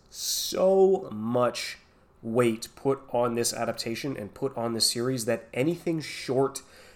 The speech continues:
of an Anime of the Year contender is going to leave a lot of people disappointed and be like, "Oh, well, everybody was hyping this up. Why didn't it live up to anybody?" It's like,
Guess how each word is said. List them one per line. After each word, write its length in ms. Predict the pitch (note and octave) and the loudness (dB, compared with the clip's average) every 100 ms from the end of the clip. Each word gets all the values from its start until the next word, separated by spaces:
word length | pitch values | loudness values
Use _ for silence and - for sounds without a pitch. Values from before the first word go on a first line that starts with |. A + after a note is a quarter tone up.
| - | -4
of 120 | B2 | -2
an 60 | A2+ | 0
Anime 280 | A#2+ A#2+ A#2 | 2 2 0
of 80 | |
the 60 | A2 | 0
Year 140 | A2+ | -2
contender 480 | C3+ C#3 B2+ D#3+ E3 | -2 -4 -4 -2 0
is 80 | A#2+ | 0
going 200 | C3 A#2+ | 2 2
to 60 | A2+ | 2
leave 200 | A#2 A2 | 2 2
a 60 | |
lot 240 | G#2+ A2 G#2+ | 2 2 0
of 60 | |
people 200 | A2+ G#2+ | -2 -6
disappointed 600 | G2+ G#2 - - A2 G#2 | -4 -4 -4 -4 -6 -4
and 160 | G2+ G2+ | -6 -4
be 100 | G#2+ | -2
like, 260 | G#2 G#2+ E3 | 0 2 4
"Oh, 200 | E3+ C3 | 6 6
well, 260 | B2 B2 | 6 4
everybody 300 | A2+ B2+ C#3 | 2 2 0
was 160 | C#3+ C3+ | 0 -2
hyping 240 | D#3+ F3 | -2 -2
this 180 | E3+ - | -2 0
up. 140 | F#3 | 0
Why 260 | A#2 B2+ C3 | 2 4 4
didn't 240 | C3 C3 | 4 2
it 80 | C3 | 0
live 240 | A#2+ C3 C3+ | 2 2 2
up 140 | C3 | 0
to 80 | A#2 | -2
anybody?" 280 | A#2 A2 G#2 | -2 -2 -2
It's 140 | G#2 | 0
like, 160 | B2+ | 0